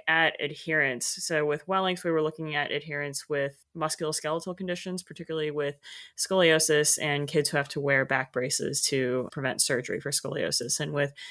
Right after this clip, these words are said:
Convexity, we're actually working with patients who have respiratory illness, so either C O P D or asthma,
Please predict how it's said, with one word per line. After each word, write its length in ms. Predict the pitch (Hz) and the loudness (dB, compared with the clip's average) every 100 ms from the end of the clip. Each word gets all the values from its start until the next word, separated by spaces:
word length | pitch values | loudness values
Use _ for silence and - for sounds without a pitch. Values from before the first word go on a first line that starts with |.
| - | -16
Convexity, 500 | - 190 254 - 202 | 4 6 6 6 8
we're 140 | 170 160 | 10 8
actually 260 | 151 - | 6 6
working 380 | 151 143 143 139 | 6 4 2 2
with 340 | 135 131 135 - | 6 4 2 -8
patients 400 | - 160 - 143 | 4 6 6 4
who 140 | - 151 | 6 6
have 260 | 143 135 | 6 4
respiratory 560 | 143 139 - 143 139 139 | 6 4 4 2 4 4
illness, 420 | 147 139 - - | 4 2 0 2
so 140 | - 165 | 2 4
either 420 | 147 147 139 139 - - | 4 6 4 2 -6 -6
C 200 | - - | 2 6
O 60 | 156 | 6
P 160 | 160 156 | 6 4
D 100 | 139 | 4
or 100 | 131 | 4
asthma, 540 | 147 156 175 202 220 | 4 4 4 4 2